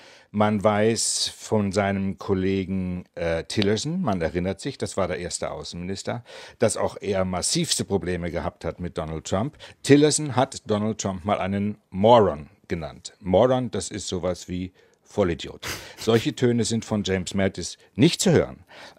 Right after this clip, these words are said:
Aber wenn man zwischen den Zeilen liest, dann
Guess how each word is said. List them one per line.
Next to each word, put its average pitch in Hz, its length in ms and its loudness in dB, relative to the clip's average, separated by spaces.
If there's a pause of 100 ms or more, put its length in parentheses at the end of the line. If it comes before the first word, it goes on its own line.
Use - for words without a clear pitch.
(160)
Aber 95 380 6
wenn 101 140 2
man 98 120 0
zwischen 92 260 -4
den 85 120 -4
Zeilen 98 380 0
liest, 92 480 -8
dann 90 260 -4